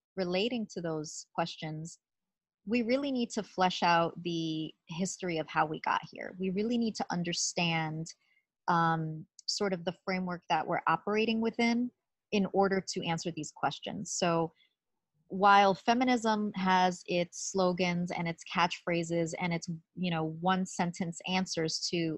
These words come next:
everything, which in my opinion is very much a sign of hubris, <laughs> um, I don't have those one statement answers. And that's because Islam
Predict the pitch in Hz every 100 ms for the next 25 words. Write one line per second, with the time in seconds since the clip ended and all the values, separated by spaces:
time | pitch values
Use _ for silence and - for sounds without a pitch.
0 | - 208 185 165 - 151 185 165 - 170
1 | 160 156 160 - - 165 160 160 - -
2 | 165 165 165 160 - _ _ - 175 165
3 | - - - 160 151 - 185 170 151 190
4 | - - - 285 - - - _ 202 185
5 | 180 170 170 _ _ - 226 240 254 202
6 | 214 170 147 - _ 175 175 160 156 -
7 | - - 170 175 170 165 165 - - 165
8 | 170 160 156 _ _ _ 180 165 - -
9 | 170 - - 175 165 160 185 - 214 -
10 | 185 196 - 233 240 151 143